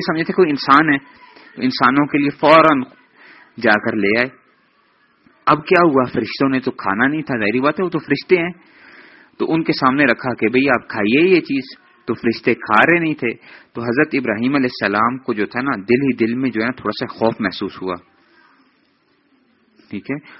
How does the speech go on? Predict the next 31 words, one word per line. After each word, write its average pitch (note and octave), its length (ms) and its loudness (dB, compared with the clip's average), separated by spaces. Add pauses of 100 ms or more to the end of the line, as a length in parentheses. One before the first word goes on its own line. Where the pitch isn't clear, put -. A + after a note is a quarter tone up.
(120)
انہوں C#3+ 240 -4
نے D3+ 80 -2
خوف C3+ 360 0
محسوس A2+ 340 -2
کیا - 340 -10
کہ F3 80 -8
کیا F3 380 -2
بات G#2 360 0
ہے G2+ 140 -6 (600)
کہ E3 140 0 (1200)
یہ D3 180 0
کھا E3 320 -2
رہے F3 100 4
کیوں A2 240 0
نہیں G2 140 -4
ہیں، F#2 240 -8 (1120)
ٹھیک G2+ 180 -12
ہے D3+ 40 -8
نا۔ F#3 80 -10 (800)
اور D#3 180 0 (400)
وجہ C#3+ 180 2 (100)
یہ A#2 120 2
تھی C#3+ 180 -6
کہ - 180 -10
اس D3 160 -6
زمانے A2+ 420 -4
میں C#3+ 200 -6 (360)
رسم A2 380 -4
یہ A#2+ 180 0
تھی B2+ 200 -4
کہ - 160 -10